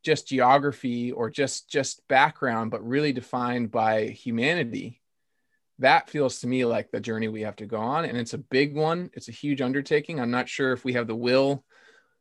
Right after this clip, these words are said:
to do it. I don't, I think a lot of people really truly believe that every single person who voted for Trump is,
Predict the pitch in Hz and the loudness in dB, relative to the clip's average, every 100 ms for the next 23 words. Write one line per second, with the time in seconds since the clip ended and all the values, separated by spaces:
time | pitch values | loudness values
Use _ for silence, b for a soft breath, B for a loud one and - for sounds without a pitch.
0 | b _ _ _ - 117 113 139 175 208 | b _ _ _ -16 -12 2 4 6 4
1 | - _ _ _ _ _ _ 113 127 131 | 0 _ _ _ _ _ _ -4 -4 -4
2 | 123 131 123 117 127 - 139 135 117 127 | -4 -2 2 4 4 2 -4 -2 0 2
3 | 131 - 135 127 117 117 131 123 113 113 | 0 0 -2 -2 0 0 2 2 0 0
4 | 120 - 117 104 120 113 120 110 113 113 | -2 -4 -4 -2 -4 -4 -6 -4 -2 -2
5 | 110 110 - 120 120 - 113 104 104 - | -4 -8 -2 -2 -2 -6 -6 -6 -10 -14